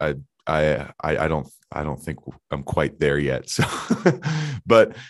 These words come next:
it's, it's so cool because this is, it, it's just one extra thing that kids in a country like the United States, where things are very, very insular, you know, people don't really leave much, that they're getting this experience and bringing home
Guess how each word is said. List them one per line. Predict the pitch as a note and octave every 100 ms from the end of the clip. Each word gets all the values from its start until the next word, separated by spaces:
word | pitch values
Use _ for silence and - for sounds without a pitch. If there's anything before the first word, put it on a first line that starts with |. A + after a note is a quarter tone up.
| -
it's, | A#2+ -
it's | - B2+ -
so | D3
cool | - A2+ F2
because | F2 G#2+ F2
this | F2+ G2+ -
is, | G2+ F2 D#2+ - - _ _ _ _
it, | F#2+ - -
it's | F#2+ -
just | G#2+ F#2+
one | F2 G2+
extra | F#2 - F#2+
thing | E2+ F#2 F2 E2+
that | D#2+ D#2+ - _ -
kids | G2+ F2
in | E2+
a |
country | - F2+ - D#2+
like | D2+
the | -
United | D2+ C#2+ C#2
States, | - E2+ D#2 - -
where | D#2 D2 C#2+ - - - _ _
things | F2 E2 D#2
are |
very, | D2+ C2 F#2 F#2 F2+ E2+
very | D#2 E2+ E2 D#2+ -
insular, | G2 G2+ - G2 G2 F#2 F#2 F2 - -
you |
know, | D2 D2
people | - F2 E2
don't | D2+ C#2
really | E2 D2+
leave | D#2+ E2 D2
much, | E2 D#2+ - - - - - - _ _
that | - D2+ F2
they're | G2+
getting | F#2 E2+
this | D#2+ D2+
experience | D#2 - E2+ D#2 D2+ C#2+
and | D#2
bringing | C#2 D#2+ D2+
home | D2 D#2 D#2 D2+ D2 C#2